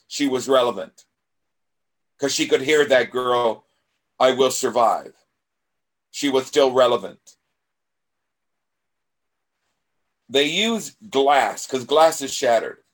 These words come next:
You can't put glass back together. Yeah, you can melt it down,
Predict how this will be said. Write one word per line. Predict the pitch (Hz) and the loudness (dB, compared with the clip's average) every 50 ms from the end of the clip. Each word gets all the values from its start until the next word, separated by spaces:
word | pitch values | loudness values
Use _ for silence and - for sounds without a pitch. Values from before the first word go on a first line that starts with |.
| _ _ _ _ _ _ _ _ _ _ _ _ _ _ _ _ _ _ _ _ | _ _ _ _ _ _ _ _ _ _ _ _ _ _ _ _ _ _ _ _
You | 120 127 | -8 -8
can't | 127 - 165 156 147 127 | -2 0 0 0 0 0
put | 156 156 - 127 | -2 -4 -2 0
glass | 120 120 117 - | 2 2 2 0
back | - 117 110 107 - - | 2 2 2 2 0 -4
together. | 104 95 107 - - | -6 -6 -6 -6 -4
Yeah, | 123 123 | -6 -6
you | 127 120 - | -6 -4 -4
can | 123 110 107 110 | -4 -4 -4 -2
melt | 117 127 131 127 - 135 | 0 0 0 0 0 -4
it | 110 98 | -4 -2
down, | 139 147 160 151 127 123 131 127 | -2 -2 -2 -2 -2 -4 -8 -10